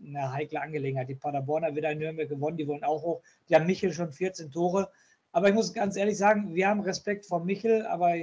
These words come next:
Paderborn hat genauso Respekt vor Duxch und Füllkrug. Also da müssen wir uns jetzt nicht verstecken, sag ich jetzt mal so. Und lass den Michel mal erstmal gegen Friedel, Toprak und Velkovic spielen, da freut er sich bestimmt auch nicht drauf. Aber wie gesagt, der Vorbericht kommt Freitag. Wir müssen die Aktualität genießen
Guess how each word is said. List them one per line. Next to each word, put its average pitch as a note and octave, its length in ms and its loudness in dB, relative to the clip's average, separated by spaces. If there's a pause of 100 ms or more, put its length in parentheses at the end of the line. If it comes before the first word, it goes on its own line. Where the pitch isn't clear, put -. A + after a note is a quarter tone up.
(140)
Paderborn F3 420 4
hat F#3+ 140 -4
genauso F3+ 260 2
Respekt F3+ 440 -4
vor F3+ 140 0
Duxch F3 240 -6
und D#3 220 -8
Füllkrug. F3+ 400 -2
Also C#3 160 -4
da C#3+ 140 2
müssen E3+ 180 -4
wir E3+ 60 -10
uns D#3 100 -8
jetzt D#3 140 -4
nicht F#3 100 -8
verstecken, F3 540 -8 (160)
sag D#3+ 140 -2
ich - 20 -2
jetzt E3 160 -6
mal D#3+ 80 0
so. F3+ 280 0 (200)
Und D#3 120 0
lass F3+ 180 6
den F#3 180 0
Michel G3 180 0
mal F#3 140 2
erstmal F3+ 280 0
gegen F3 200 -4
Friedel, F3+ 340 0
Toprak F3+ 400 0
und E3+ 160 -6
Velkovic E3+ 380 -6
spielen, G3 440 -2 (200)
da - 80 -6
freut F3 260 0
er F#3 60 0
sich F3 160 -6
bestimmt F3+ 260 -8
auch G3+ 80 4
nicht F#3 240 0
drauf. B2 200 -4 (260)
Aber F#3+ 260 6
wie F#3+ 60 6
gesagt, F3+ 240 2
der E3 80 2
Vorbericht G3+ 420 6
kommt C#3 180 -4
Freitag. F#3+ 480 0 (320)
Wir F3+ 100 -2
müssen G#3+ 200 -2
die F#3+ 80 0
Aktualität G3 640 0
genießen G3+ 580 0